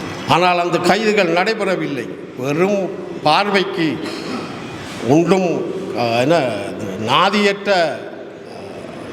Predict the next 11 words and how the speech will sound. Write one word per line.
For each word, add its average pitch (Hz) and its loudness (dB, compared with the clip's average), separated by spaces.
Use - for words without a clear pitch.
பிள்ளையானை 180 4
பிடித்திருக்கிறீர்கள். 120 0
வேற 151 6
என்ன 175 2
செய்ய 170 2
முடியும் 160 0
உங்களால்? 123 0
இப்பொழுது 247 6
அவர்களுடைய 240 2
அந்த 202 -2
பேச்சு 262 0